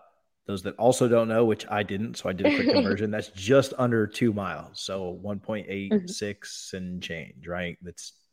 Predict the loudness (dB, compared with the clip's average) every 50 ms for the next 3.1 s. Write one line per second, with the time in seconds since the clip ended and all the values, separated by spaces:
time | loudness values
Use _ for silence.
0 | 2 4 4 6 4 4 2 -2 -6 -6 -6 -10 -12 -10 -8 -6 -6 -6 -6 -6
1 | -8 -8 -8 -8 -10 -12 -20 -20 -20 -16 _ 10 10 10 12 12 12 12 12 12
2 | 12 12 12 12 12 12 12 12 12 12 12 10 2 4 6 8 8 8 6 4
3 | 2 0